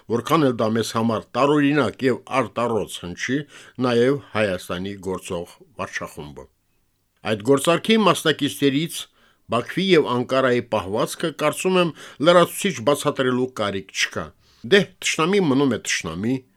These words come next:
այլ կերպ չէր կարող վարվել, ինչ շարժետակ էլ փորձի քողարկել իր իրական նկրտումները։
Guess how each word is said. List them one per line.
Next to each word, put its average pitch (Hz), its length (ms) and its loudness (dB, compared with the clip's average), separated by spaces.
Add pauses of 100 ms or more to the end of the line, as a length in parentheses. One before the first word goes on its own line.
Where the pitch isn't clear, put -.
(420)
այլ 226 200 2
կերպ 196 260 6
չէր 196 220 6
կարող 92 340 -4
վարվել, 101 500 0
ինչ 220 200 2
շարժետակ 147 880 2
էլ 117 100 0
փորձի 117 440 -4
քողարկել 127 760 0 (320)
իր 147 300 4
իրական 95 540 -2
նկրտումները։ 90 760 -8